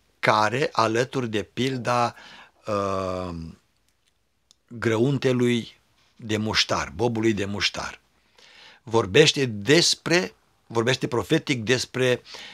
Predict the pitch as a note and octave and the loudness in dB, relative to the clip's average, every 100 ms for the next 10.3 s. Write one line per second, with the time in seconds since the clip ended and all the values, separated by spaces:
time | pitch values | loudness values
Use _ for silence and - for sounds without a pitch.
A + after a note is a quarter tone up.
0 | - D#3+ A#2 A#2+ A2+ A2+ A2+ G#2+ G#2+ G#2 | -16 -18 0 2 4 4 4 2 2 0
1 | - - - C#3+ C3 D3+ E3+ D3+ C3 C3 | -4 -10 -4 2 4 4 4 0 2 2
2 | A2+ A2+ G#2+ G#2+ C3 - A#2 A2+ - A2 | 0 -4 -2 -2 0 0 -2 -6 -2 -2
3 | - - A#2 G2+ D#2+ B2 C#3+ - C3+ A#2 | 0 -2 -2 -2 -2 0 0 0 -4 -2
4 | G#2 - - C#3+ D3 C3+ C3 C3 B2 - | -2 -6 -4 -2 -2 -2 -4 -6 -8 -12
5 | - F#2 F#2 - E2 C#2 - - - - | -16 -8 -4 -4 -6 -12 -14 -16 -12 -4
6 | - A2+ G2+ C#2+ - _ _ - - - | -2 -2 -6 -10 -16 _ _ -20 -20 -20
7 | - - A#2 A2+ C#3 F3+ B2+ - E3+ - | -10 -6 -4 2 4 4 4 4 4 2
8 | - B2 A2+ - A2 A2 A2 - A2+ A2+ | -4 -2 -2 -4 -2 0 0 2 0 2
9 | C#3 A#2+ G2+ G2 G2 E2+ E2+ - D2+ E2 | 0 0 -2 -6 -8 -4 -4 -4 -6 -12
10 | - - _ | -16 -18 _